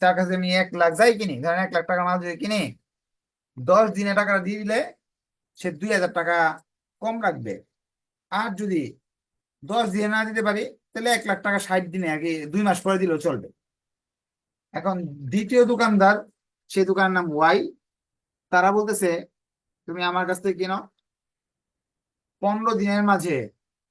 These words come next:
তিন পার্সেন্ট বাট্টা পাবা।" অর্থাৎ এক লাখ টাকার মাল কিনো, যদি তা তিন হাজার টাকা কম রাখবো, যদি টাকাটা পনেরো দিনে দেওয়া হয়।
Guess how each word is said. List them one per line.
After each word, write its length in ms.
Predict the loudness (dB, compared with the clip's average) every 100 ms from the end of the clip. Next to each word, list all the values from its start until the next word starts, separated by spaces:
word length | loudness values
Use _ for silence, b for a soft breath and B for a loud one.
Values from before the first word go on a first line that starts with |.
| -10
তিন 240 | -8 -4
পার্সেন্ট 380 | -2 -2 -2 -2
বাট্টা 260 | -2 0
পাবা।" 340 | 0 0 0 -4 _ _ _ _ -12
অর্থাৎ 360 | -2 0 0 -2 _ _ _ _ _ _
এক 200 | -2 0
লাখ 160 | 0 0
টাকার 180 | 0 2
মাল 200 | 2 0
কিনো, 240 | -4 -6
যদি 160 | -6 -2
তা 100 | -2
তিন 220 | -2 0
হাজার 220 | 0 0
টাকা 320 | 0 2 2
কম 300 | 2 -4 -2
রাখবো, 420 | 0 -2 -2 -4 -4
যদি 140 | -10
টাকাটা 320 | -6 -4 -2
পনেরো 360 | -2 -4 -4 -4
দিনে 180 | -4 -2
দেওয়া 280 | 2 2 2
হয়। 180 | 0